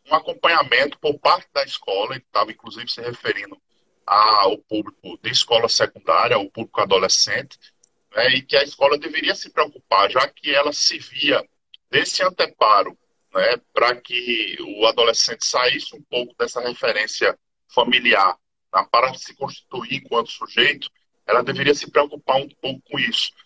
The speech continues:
né? Mas você tem aí diversos tipos de suicídio, desde pessoas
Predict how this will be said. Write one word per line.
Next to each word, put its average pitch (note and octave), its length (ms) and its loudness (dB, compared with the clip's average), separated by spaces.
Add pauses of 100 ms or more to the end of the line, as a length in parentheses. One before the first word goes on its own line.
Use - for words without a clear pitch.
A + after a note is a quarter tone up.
(200)
né? G#2 100 2
Mas C3 220 2
você D3 260 -6
tem D#3+ 220 -6
aí C#3+ 160 0
diversos C#3+ 560 0
tipos - 280 -20
de - 120 -8
suicídio, - 600 -4
desde D#3 280 -8
pessoas A2+ 640 -2